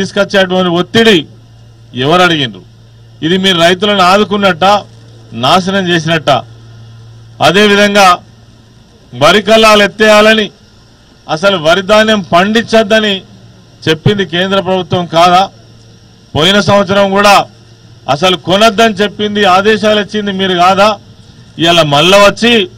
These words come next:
వరి కావాలంటే బీజేపీకి ఓటేయండి, ఉరి కావాలంటే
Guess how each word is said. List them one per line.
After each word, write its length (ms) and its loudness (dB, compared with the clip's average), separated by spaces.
వరి 180 2
కావాలంటే 560 0
బీజేపీకి 560 -2
ఓటేయండి, 500 -2
ఉరి 240 2
కావాలంటే 460 2